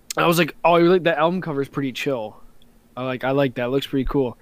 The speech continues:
It sounds like it's probably gonna be a chill album." And I listened to it, and I was like, "Holy <laughs> shit. It's heavy as fuck." Um, and then that's when I really got into Gojira, and that's when I listened to, uh, From Mars to Sirius and then Way of All Flesh.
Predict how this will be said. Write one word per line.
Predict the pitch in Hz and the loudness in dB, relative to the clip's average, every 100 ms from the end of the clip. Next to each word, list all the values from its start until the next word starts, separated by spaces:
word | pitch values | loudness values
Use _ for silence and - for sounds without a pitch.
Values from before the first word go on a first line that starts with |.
| - - - | -20 -12 -2
It | 139 | -2
sounds | - 151 143 | 2 0 2
like | 131 | -2
it's | |
probably | 123 127 131 | 0 -2 0
gonna | 131 | -2
be | 127 | -4
a | 117 | -6
chill | - 135 | -4 0
album." | 139 139 123 110 101 - - | 2 2 -2 -10 -16 -20 -4
And | 156 160 | 2 4
I | 147 | 4
listened | 151 143 143 127 | 2 0 -6 -4
to | 139 | -4
it, | |
and | 131 | -2
I | 131 | -2
was | 131 | -4
like, | 120 - - - - - - | -6 -12 -20 -20 -20 -20 -4
"Holy | 175 175 120 107 | 2 2 2 -6
<laughs> | |
shit. | - - - - 640 622 - - - - - - _ _ - - - - - - - | -12 -4 -2 -2 -6 -10 -14 -20 -20 -20 -20 -20 _ _ -20 -20 -20 -20 -20 -20 -20
It's | - | -12
heavy | 107 127 135 | -10 -6 -6
as | 139 | -6
fuck." | - 175 - - _ - - _ - | 0 -2 -2 -14 _ -20 -20 _ -4
Um, | 135 131 120 117 _ _ - - - | 0 0 -2 -8 _ _ -20 -20 -6
and | 151 165 | 0 4
then | 165 | 4
that's | 160 151 156 | 4 2 2
when | |
I | 151 | 4
really | 151 143 | 4 2
got | 143 | 0
into | 135 | -2
Gojira, | 127 127 131 131 | -6 -6 -2 -2
and | 123 | -2
that's | 117 | -6
when | 131 123 | -6 -4
I | 120 - | -6 -10
listened | 131 123 - 117 110 | -10 -10 -8 -10 -10
to, | 117 | -10
uh, | 107 | -8
From | - 120 | -6 -2
Mars | 117 113 | 0 -2
to | - | -4
Sirius | 131 123 127 127 - | -4 -2 0 0 -2
and | 123 | -8
then | 110 107 104 | -8 -10 -10
Way | 113 | -8
of | 107 | -6
All | 101 | -8
Flesh. | - 131 113 107 - | -6 -4 -4 -6 -12